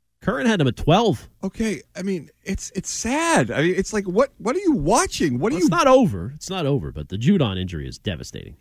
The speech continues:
Speaker 1: It is devastating.
Speaker 2: But I thought that the thing that the Patriots had was a big middle class. The reason they don't spend on the top.
Speaker 1: Maybe. Trey Flowers.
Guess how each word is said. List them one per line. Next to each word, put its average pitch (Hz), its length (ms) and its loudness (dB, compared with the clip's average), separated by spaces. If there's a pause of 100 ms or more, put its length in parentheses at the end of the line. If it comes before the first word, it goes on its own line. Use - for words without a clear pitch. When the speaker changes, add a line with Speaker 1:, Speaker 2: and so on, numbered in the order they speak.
Speaker 1:
It 127 140 0
is 78 100 -8
devastating. - 440 -10
Speaker 2:
But 156 80 4
I 185 100 4
thought 196 300 0
that 170 80 -6
the 151 100 2
thing 170 240 0
that 143 80 -4
the 139 100 -4
Patriots 160 540 2
had 104 260 0
was 107 160 0
a 110 40 -2
big 131 280 2
middle 127 220 4
class. 139 560 -2
The - 80 -10
reason 160 240 0
they 143 60 -2
don't 123 180 -4
spend 143 320 0
on 117 60 -2
the 104 80 -6
top. 175 260 2
Speaker 1:
Maybe. 180 180 0 (160)
Trey 165 200 4
Flowers. 156 560 0